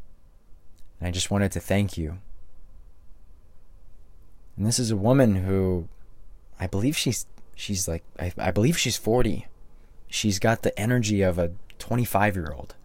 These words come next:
And she became a massively success-, successful businesswoman.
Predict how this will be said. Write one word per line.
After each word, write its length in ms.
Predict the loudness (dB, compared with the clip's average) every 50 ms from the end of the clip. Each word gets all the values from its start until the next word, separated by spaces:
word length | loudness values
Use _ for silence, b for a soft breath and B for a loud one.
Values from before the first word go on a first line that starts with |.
| -18 b b b b b b b b b b b b b b b b b b b -14 -14 -14 -18 -16 -6 -2
And 540 | 0 2 2 4 2 2 0 -2 -4 -8 -12 -14 -18 -20 -20 -20 -20 -20 -20 -16 -16 -14 -12
she 220 | -6 -2 0 2 2
became 880 | 2 2 10 12 12 12 12 8 6 6 6 6 4 4 2 2 0 -4 -10 -14 -14 -14 -14 -16 -18 -18 -18 -18 -18 -18 -16 -14 -14 -14 -14 -16 -18 -18 -18 -18 -18 -18 -18 -20 -20 -20 -20 -20 -20 -18 -4 0
a 120 | 2 4
massively 560 | 4 6 6 6 6 6 4 2 2 2 2
success-, 500 | 0 0 -2 -2 2 4 4 4 4 0 -2 -4 -6 -12 -14
successful 880 | -8 -6 -6 -4 -2 2 2 2 2 2 2 2 4 4 4 2 0 -4 -8 -14 -18 -18 -18 -18 -12 -6 0
businesswoman. 640 | 0 2 2 2 0 0 0 0 -2 -2 -4 -6